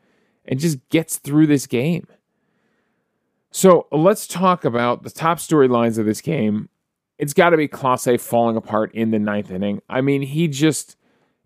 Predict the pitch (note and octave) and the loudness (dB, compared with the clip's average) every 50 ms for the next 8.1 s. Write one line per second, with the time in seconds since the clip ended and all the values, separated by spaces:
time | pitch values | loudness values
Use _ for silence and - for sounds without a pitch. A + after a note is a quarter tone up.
0 | _ - - D#3 C#3+ - - - - - C#3 D3 D#3+ E3 E3 E3 E3+ D#3+ D#3 D3+ | _ 0 2 2 2 2 -2 -6 -8 -2 2 4 4 4 4 2 0 0 -2 -2
1 | - - C3 B2+ - - - - C3+ B2+ A#2+ A#2+ A#2+ A#2+ A#2+ A2+ - - G#2+ G2 | -4 -6 -8 -6 -8 -8 -6 -2 2 2 2 2 2 -2 -2 -4 -4 -6 -8 -8
2 | - - - A#2 A2+ G#2+ G2+ G2+ G2 G2 G2+ G#2 G2+ - - G#2 G#2 G2+ G2+ G#2 | -10 -8 -4 -2 0 0 -2 -2 -4 -4 -2 -2 -4 -4 -4 -2 -2 0 0 -2
3 | G2+ - - - G2 G2 G2+ G2+ G2 F#2 _ _ _ _ _ _ _ _ _ _ | -4 -4 -6 -6 -4 -2 -2 -2 -4 -6 _ _ _ _ _ _ _ _ _ _
4 | _ - A#2+ A#2 A#2 A#2 A#2 A2+ A#2 A#2 A#2 A2+ A#2+ A#2+ C3 C#3+ E3 F3 D3 D3 | _ -2 0 2 2 2 2 2 2 2 2 2 0 0 2 2 2 2 2 -2
5 | C#3+ - - - B2 A2+ A#2 A2 - - - A2+ A2+ G#2+ G#2+ A2+ A#2+ B2 - - | -4 -4 -2 0 2 2 2 0 -4 -4 -2 -2 -2 0 2 2 2 2 0 -4
6 | C3+ A2+ - _ - G#2+ G#2+ G#2 - - - C3 C3+ C#3 - - E3+ E3 F#3 - | -8 -8 -6 _ 0 0 0 0 -2 -4 -4 -2 -2 -2 -2 0 2 2 2 0
7 | E3 D#3 - - - C#3+ C#3+ D3 C#3 - B2+ A#2+ B2 A#2+ G#2+ G2+ G#2+ G#2+ G#2+ G#2 | -2 -6 -6 -6 -4 -4 -2 -2 -4 -6 -8 -10 -10 -8 -4 -2 -2 0 -2 -2
8 | A2+ | -4